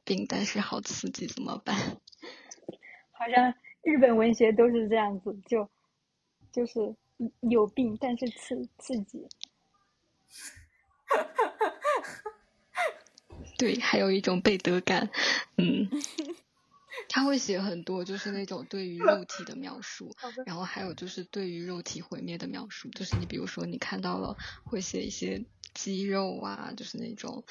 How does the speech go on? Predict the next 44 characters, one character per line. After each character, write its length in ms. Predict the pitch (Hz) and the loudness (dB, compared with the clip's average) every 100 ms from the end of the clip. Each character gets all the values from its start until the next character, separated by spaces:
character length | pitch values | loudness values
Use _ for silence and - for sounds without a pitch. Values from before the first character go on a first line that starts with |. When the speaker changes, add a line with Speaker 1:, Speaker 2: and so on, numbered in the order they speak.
| - - - | -14 -14 -10
Speaker 1:
就 100 | 254 | -8
是 200 | - - | -6 -6
希 240 | - - | -6 -4
腊 220 | 190 185 185 | -2 -2 -2
的 100 | 180 | -4
那 160 | 170 | -6
种 300 | - - 214 | -4 -6 -6
大 200 | - 196 | -4 -4
理 140 | 190 208 | -4 -4
石 280 | - - - | -6 -6 -6
一 100 | 202 | -4
样 280 | - 92 | -4 -4
的 120 | 92 101 | -6 -6
那 100 | 202 | -8
种 160 | - - | -10 -8
雕 200 | - 196 | -4 -4
像 260 | - 202 196 | -2 -2 -2
一 100 | - | -4
般 320 | - 190 185 | -4 -4 -4
的 200 | - 240 | -4 -6
肌 220 | - - 180 | -6 -2 -2
肉， 260 | 185 - - - - | 0 -4 -6 -10 -10
然 160 | - 233 | -4 -4
后 180 | 196 196 | -2 -2
呢， 280 | 190 175 190 | -2 -2 -4
就 160 | - | -6
是 400 | 196 185 170 - _ _ - _ _ - | -6 -4 -4 -6 _ _ -20 _ _ -12
他 200 | - 220 | -6 -2
看 160 | 226 | 0
到 120 | 208 | 0
这 100 | 190 | 0
个 100 | 190 | -4
肌 220 | 185 - 190 | -4 -4 -2
肉， 200 | 180 - | -2 -2
他 180 | - | -4
又 100 | 202 | -4
会 160 | 202 220 | -2 -4
想， 380 | 196 190 - - | -4 -4 -6 -8
哇， 260 | 214 196 - | -4 -2 -2
如 140 | 185 | -4
果 140 | 190 202 | -4 -4
是 140 | 220 | -4
热 240 | 190 196 | -2 -2
血 340 | 196 - - | -2 -6 -8